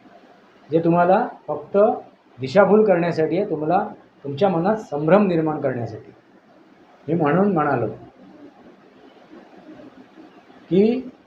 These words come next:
मोसादनी जी काही माहिती काढली आहे, जे काय अ, आरोपपत्र दाखल, तयार केलं आहे या सोनिया गांधी किंवा राहुल गांधी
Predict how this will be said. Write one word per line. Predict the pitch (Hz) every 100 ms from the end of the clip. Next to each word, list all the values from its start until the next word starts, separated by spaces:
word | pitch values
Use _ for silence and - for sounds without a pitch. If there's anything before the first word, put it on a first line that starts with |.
| -
मोसादनी | 131 151 - 208 214 202 214
जी | 202 202
काही | 214 214
माहिती | 156 156 185
काढली | 165 156 160
आहे, | 175 - - _ _ - - _ _ _ _ 127
जे | 151
काय | 190 202 220 - - _ _ -
अ, | 160 165 170 170 - -
आरोपपत्र | 156 208 202 190 190
दाखल, | 185 147 143 185 196 190 -
तयार | 160 175 185
केलं | 175 160
आहे | 175 196 - _ _ _ _ _ _ _ _ _ _ - _ - - - - - -
या | 143 170 180 190
सोनिया | - 156 175
गांधी | 196 180 170 180 196 - - _ _ _ _ - _ _
किंवा | 151 165 180 180
राहुल | 160 147 196 202
गांधी | 180 165 190